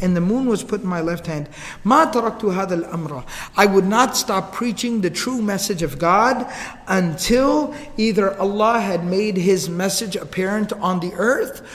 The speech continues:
or I would die in trying to do so. I just can't stop. This is my job, this is my mission, this is what I'm doing.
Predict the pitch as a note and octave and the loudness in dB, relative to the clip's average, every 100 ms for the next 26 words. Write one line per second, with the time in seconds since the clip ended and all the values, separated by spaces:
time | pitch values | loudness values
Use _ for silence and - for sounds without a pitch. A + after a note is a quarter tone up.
0 | - - G3 G#3 A3 G#3+ F3+ F#3 F3 D#3 | -18 -4 4 6 4 0 0 0 0 -2
1 | C3 F3 F#3+ G#3+ G#3+ F3 D#3+ - D#3+ D#3 | 2 2 4 2 -2 -4 -6 -6 -6 -6
2 | C#3 C3+ C3 - - - - - - - | -8 -8 -8 -8 -12 -16 -20 -20 -20 -20
3 | - - - - - - - D3+ C3 - | -20 -20 -20 -20 -20 -20 -14 -10 -8 -6
4 | F#3+ E3+ - D3 C3+ - - - - - | -6 -6 -6 -8 -10 -14 -18 -20 -20 -20
5 | - - - - - - - - - - | -20 -20 -20 -20 -20 -20 -20 -20 -20 -20
6 | - - - - C#3+ E3 - F#3+ F#3 F3+ | -20 -20 -20 -16 -6 -2 -2 -2 -2 -2
7 | F3 F3 F#3 F#3+ D3+ D#3+ E3 D3+ E3 D#3 | 0 0 0 -2 -4 -6 -6 -4 -4 -4
8 | E3+ F#3+ E3 D3 - D3 C#3+ C#3 C#3 C3+ | -4 -4 -4 -6 -8 -8 -8 -6 -6 -4
9 | B2+ | -6